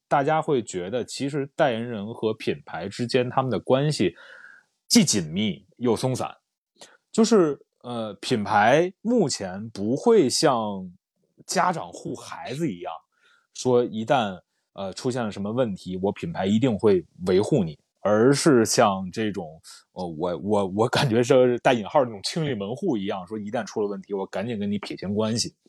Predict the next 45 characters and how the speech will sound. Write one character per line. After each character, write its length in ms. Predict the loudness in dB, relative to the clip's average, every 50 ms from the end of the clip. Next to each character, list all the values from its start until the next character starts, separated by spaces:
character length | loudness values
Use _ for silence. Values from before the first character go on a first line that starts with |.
| _ _ -20 -20 _ _ _ _ _ _ _ _
所 120 | 4 4
以， 120 | 6 6 4
但 160 | 4 4 4
是， 240 | 4 4 2 2 2 _ _ _ _ _
呃， 240 | -8 -6 -4 -4 -4
反 180 | -2 -2 -2 -2
过 100 | 0 0
来 140 | 0 0 0
呢， 180 | 0 -2 -2 -4
也 220 | _ -10 -8 -4 0
要 280 | 2 2 2 2 0 -2 -8 -12 _
就 160 | -8 -8 -6
说 280 | -4 -4 0 2 4
到 200 | 6 6 4 4
了， 240 | 2 -2 -6 -10 -12 -16 _ _ _ _ _ _ _
呃， 180 | _ -18 -18
所 280 | -18 -16 -10 -8 -6 -4
谓 320 | 2 2 4 4 2 0
作 180 | -4 -2 0 0
为 140 | 0 0 -2
一 40 | -2
个 80 | -4
公 220 | -4 -4 -4 -2 -2
众 160 | -2 -2 -4
人 100 | -6 -10
物， 140 | -14 -16 -8 -4
咱 100 | -2 -2
们 80 | 0
一 60 | 0 2
开 160 | 2 2 2
始 180 | 2 -2 -10 -14 -8
洪 180 | -6 -4 -4
城 160 | -2 -4 -4
所 140 | -4 -4 -6
说 180 | -4 -4 -6 -4
的 60 | -4
那 120 | -6 -6
些， 300 | -6 -6 -4 -4 -4 -6 -8 _
就 140 | -6 -6 -6
虽 280 | -6 -2 2 4 4
然 220 | 6 4 2 -2 -4
是 220 | -6 -4 -4 -2 -2
私 340 | -2 -2 -2 2 4 4
人 220 | 4 4 2 -2 -8
的 180 | -12 -12 -12